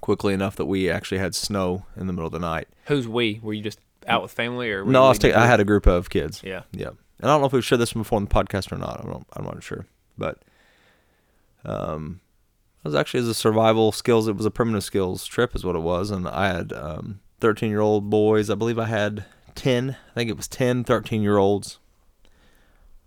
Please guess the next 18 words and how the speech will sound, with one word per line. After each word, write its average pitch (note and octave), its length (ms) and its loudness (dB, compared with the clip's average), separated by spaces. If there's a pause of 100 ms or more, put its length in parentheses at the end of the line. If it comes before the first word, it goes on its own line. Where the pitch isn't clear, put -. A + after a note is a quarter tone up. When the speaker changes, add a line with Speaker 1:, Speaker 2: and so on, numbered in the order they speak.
(100)
Speaker 1:
My F#2+ 260 -4
memories, F#2+ 680 -2
I'm, G2 240 -8
I'm G2 140 -6
losing F#2+ 240 -2
some G2+ 200 -2
of F#2 220 -2
it. D#2 120 -8
But, F#2 200 0
uh, D#2+ 180 0 (580)
we A2+ 180 2
went B2+ 160 6
out. A2+ 220 4 (680)
We A2+ 140 4
made G#2+ 520 4
individual A2 680 2
debris G2 300 2
huts, G2 420 -2